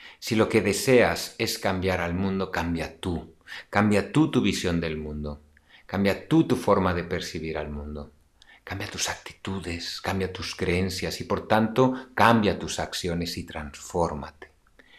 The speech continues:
Conocimiento sin acción solo es conocimiento.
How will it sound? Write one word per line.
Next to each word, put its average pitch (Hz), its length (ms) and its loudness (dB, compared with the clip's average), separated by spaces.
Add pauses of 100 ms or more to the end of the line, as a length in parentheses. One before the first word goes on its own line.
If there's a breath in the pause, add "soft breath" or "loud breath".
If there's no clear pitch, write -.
(720 soft breath)
Conocimiento 131 800 6
sin 131 240 2
acción 131 480 0
solo 131 480 0
es 127 220 0
conocimiento. 76 720 -10